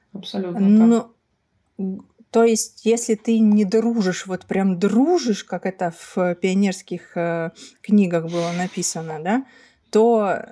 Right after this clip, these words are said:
Speaker 2: как бы, о чем вообще говорить? Ну, то есть, либо вот так, либо никак. И я думаю, здесь
Speaker 1: Мгм.
Speaker 2: тоже очень важный такой аспект,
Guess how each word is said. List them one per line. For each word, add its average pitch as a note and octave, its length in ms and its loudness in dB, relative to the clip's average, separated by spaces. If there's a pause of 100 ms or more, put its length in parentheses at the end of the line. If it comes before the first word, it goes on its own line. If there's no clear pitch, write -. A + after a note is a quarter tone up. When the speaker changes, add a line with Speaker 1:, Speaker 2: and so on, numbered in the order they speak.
(460)
Speaker 2:
как F#3 280 -6
бы, F#3 460 -2 (160)
о G3 120 -6
чем B3+ 240 2
вообще G#3 260 0
говорить? G3 520 -2 (180)
Ну, G3+ 80 0
то G#3 100 0
есть, G3+ 160 -2
либо A3 200 2
вот G#3+ 240 -2
так, E4+ 260 -2
либо G#3 240 2
никак. A#3 600 0 (480)
И G#3 100 4
я G#3 200 2
думаю, A#3 300 2
здесь A3 300 2
Speaker 1:
Мгм. A3+ 60 -2
Speaker 2:
тоже G#3 340 -2
очень F#3+ 380 -8
важный G3 340 -2
такой F#3 280 -12
аспект, - 500 -8